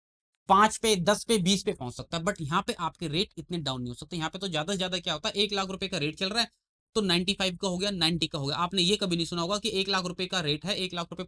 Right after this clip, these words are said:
per गज का रेट है और जो रेट है वो बीस हजार रुपए गज का हो चुका है। ये आपको कहीं सुनने को नहीं मिलेगा। अगर सुना है तो प्लीज मुझे जरूर बताइएगा, कमेंट जरूर कीजिएगा।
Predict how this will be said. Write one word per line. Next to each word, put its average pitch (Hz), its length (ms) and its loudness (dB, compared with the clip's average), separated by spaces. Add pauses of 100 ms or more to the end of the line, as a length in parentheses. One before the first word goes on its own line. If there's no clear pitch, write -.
per 185 140 4
गज 156 240 2
का 196 200 0 (340)
रेट 156 220 -2
है 202 120 0
और 180 180 0
जो 170 160 2
रेट 180 260 4
है 196 120 6
वो 240 140 6 (320)
बीस 254 340 10
हजार 208 160 6
रुपए 185 180 -2
गज 151 160 0
का 143 80 -4
हो 117 120 -4
चुका 117 200 -12
है। 101 100 -14 (420)
ये 123 160 -4
आपको 151 200 -4 (100)
कहीं 143 160 -2
सुनने 127 280 -8
को 123 100 -10
नहीं 113 120 -8
मिलेगा। 104 260 -12
अगर 127 140 -6
सुना 135 300 -2
है 180 160 2
तो - 180 -12
प्लीज 175 200 -2
मुझे 135 180 -4
जरूर 123 240 -6
बताइएगा, 156 320 -6
कमेंट 165 280 -6
जरूर 110 180 -10
कीजिएगा। - 440 -16